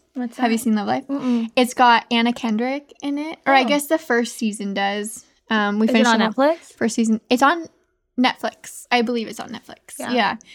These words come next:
Speaker 2: But it's kind of about her life and her, like, dating in, I believe, New York, I'm pretty sure.
Speaker 1: A documentary?
Speaker 2: It was a little bit ago. Um,
Speaker 1: Or is it
Speaker 2: No, it's not a
Speaker 1: fiction?
Speaker 2: documentary. It's a, it's a show.
Speaker 1: Yeah.
Speaker 2: Mm-hmm.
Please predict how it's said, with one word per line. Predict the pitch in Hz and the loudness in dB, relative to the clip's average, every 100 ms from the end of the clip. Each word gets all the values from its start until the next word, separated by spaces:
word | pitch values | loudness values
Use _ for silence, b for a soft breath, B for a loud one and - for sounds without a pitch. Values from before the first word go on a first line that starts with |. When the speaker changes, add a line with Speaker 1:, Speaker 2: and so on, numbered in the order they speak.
| B - | B 0
Speaker 2:
But | 247 220 | 2 2
it's | 240 226 | 0 -4
kind | - 233 | 0 0
of | 226 | 2
about | 226 214 220 | 2 2 2
her | 226 | -2
life | 208 196 208 226 - - | 0 0 0 -4 -10 -12
and | 226 214 202 220 | -6 -6 -4 -6
her, | 240 214 208 | -6 -6 -6
like, | - 220 - | -6 -6 -6
dating | - 240 233 226 226 233 226 | 0 2 4 4 4 4 2
in, | 226 214 208 226 - | 0 -2 0 -2 0
I | 240 | -2
believe, | 220 226 220 214 254 381 | 0 -2 0 2 2 2
New | 453 | 0
York, | 453 453 466 480 | -2 0 -2 -4
I'm | 453 | -6
pretty | 427 440 440 | -6 -6 -6
sure. | - 415 427 427 - | -6 -6 -6 -8 -12
Speaker 1:
A | 269 | -8
documentary? | 233 220 202 214 208 240 | -4 -4 -2 -4 -2 -2
Speaker 2:
It | 262 | 0
was | |
a | 240 | -2
little | 226 | -2
bit | 233 | -4
ago. | 226 226 226 - | -2 -4 -4 2
Um, | 254 240 220 220 | 4 4 2 2
Speaker 1:
Or | 247 | 2
is | 233 | 2
it | 226 | 0
Speaker 2:
No, | 269 285 | 4 4
it's | 269 | 6
not | 269 | 6
a | 277 | 4
Speaker 1:
fiction? | 311 | 4
Speaker 2:
documentary. | 285 247 240 | 0 0 -2
It's | 233 - | -4 -2
a, | 220 202 214 b b | 0 0 -4 b b
it's | 233 | -2
a | 247 226 233 | 0 -2 -6
show. | - 220 202 247 | -4 -2 0 0
Speaker 1:
Yeah. | 269 226 190 208 | -2 -4 -4 0
Speaker 2:
Mm-hmm. | 226 226 | 2 2